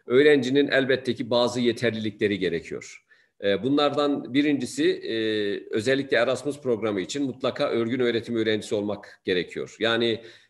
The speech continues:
e, örgün öğretimden kastettiğimiz yüz yüze eğitim yapılan, aktif eğitimde, e, üniversite ortamında bulunan ki buna, e, artık kapanıyor ama gece eğitimleri de dahil olmak üzere sadece açık öğretim programları hariç, e,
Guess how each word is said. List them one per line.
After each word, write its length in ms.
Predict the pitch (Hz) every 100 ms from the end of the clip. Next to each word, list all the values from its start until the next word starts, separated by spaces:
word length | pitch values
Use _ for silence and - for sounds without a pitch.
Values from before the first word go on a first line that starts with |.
| -
e, 120 | 104
örgün 540 | 101 101 110 123 131
öğretimden 500 | 131 120 113 131 123
kastettiğimiz 800 | 117 123 - 117 - 117 143 -
yüz 180 | 120 117
yüze 180 | 110 117
eğitim 300 | 113 110 117
yapılan, 380 | 110 - 101 92
aktif 360 | 104 - 113
eğitimde, 640 | 107 107 110 110 113 110 -
e, 280 | - 92 90
üniversite 460 | 82 107 107 101 113
ortamında 500 | 101 110 101 98 90
bulunan 460 | 98 98 110 139 - _
ki 140 | - 123
buna, 340 | 135 131 - -
e, 80 | 104 101 98 95 92 73 _ -
artık 300 | 110 - -
kapanıyor 840 | 117 123 120 92 - - 110 104
ama 280 | 107 160 104
gece 300 | 92 120 123
eğitimleri 540 | 120 123 127 120 113 107
de 140 | 104
dahil 220 | 107 117
olmak 360 | 104 90 87 -
üzere 340 | 92 107 208 - - _
sadece 380 | - 185 156 165
açık 260 | 143 -
öğretim 380 | 147 135 127 131
programları 560 | 113 120 107 107 101 95
hariç, 500 | 92 120 156 - - _ _ _
e, 60 | -